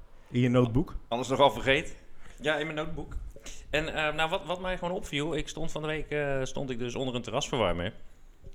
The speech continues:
Speaker 2: Ehm, buiten. En het was koud.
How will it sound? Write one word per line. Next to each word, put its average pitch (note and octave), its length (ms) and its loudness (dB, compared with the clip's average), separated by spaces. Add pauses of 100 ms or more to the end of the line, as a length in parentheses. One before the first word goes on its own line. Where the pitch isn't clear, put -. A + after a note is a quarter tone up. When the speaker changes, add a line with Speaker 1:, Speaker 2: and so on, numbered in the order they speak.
(300)
Speaker 2:
Ehm, F#2+ 440 0 (840)
buiten. A#2 520 2 (440)
En A2+ 260 2
het G2+ 180 -8
was B2 180 0
koud. A#2+ 380 0